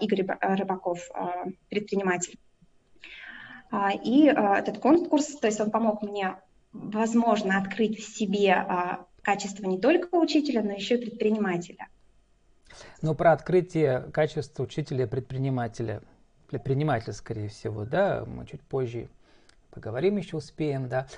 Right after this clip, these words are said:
Speaker 2: А щас хочется, м, вас спросить про еще один хэштег, который звучит так, э, уже не хэштег, а словосочетание, да,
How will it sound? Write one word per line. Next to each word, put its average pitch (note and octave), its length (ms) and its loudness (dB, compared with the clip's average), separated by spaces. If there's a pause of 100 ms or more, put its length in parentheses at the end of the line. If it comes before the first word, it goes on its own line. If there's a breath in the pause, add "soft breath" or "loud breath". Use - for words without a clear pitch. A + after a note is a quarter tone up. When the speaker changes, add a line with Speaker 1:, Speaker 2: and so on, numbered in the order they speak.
(260 loud breath)
Speaker 2:
А - 100 -6
щас F#3+ 280 -2
хочется, E3 760 -2
м, D3 320 -4
вас D3 220 -4
спросить - 500 -6
про D3+ 160 -2
еще C#3+ 220 -4
один F3 240 -4
хэштег, - 840 -10
который D#3 540 0
звучит B2+ 460 -8
так, - 360 -2
э, B2 180 -10 (120)
уже C3 120 -6
не C#3 80 -4
хэштег, F3+ 500 -4
а A#2+ 60 0
словосочетание, A#2 920 -6
да, D3 200 -6